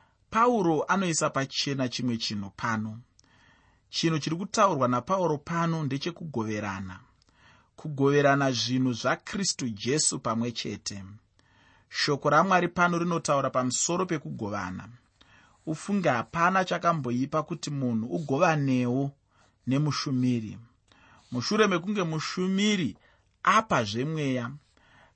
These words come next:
kana iwe une zvinobatika zvapanyama,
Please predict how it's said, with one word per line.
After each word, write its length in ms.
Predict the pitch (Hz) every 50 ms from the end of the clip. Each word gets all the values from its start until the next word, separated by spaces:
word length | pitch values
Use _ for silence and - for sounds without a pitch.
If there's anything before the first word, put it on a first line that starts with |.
| _
kana 340 | - - 160 160 165 170 190
iwe 220 | 196 190 190 202 214
une 280 | 226 233 240 226 185
zvinobatika 800 | 135 107 120 123 123 123 135 151 151 147 - - 180 180 185 175
zvapanyama, 840 | 151 - - - - 143 151 156 151 139 127 170 196 208 202 98 110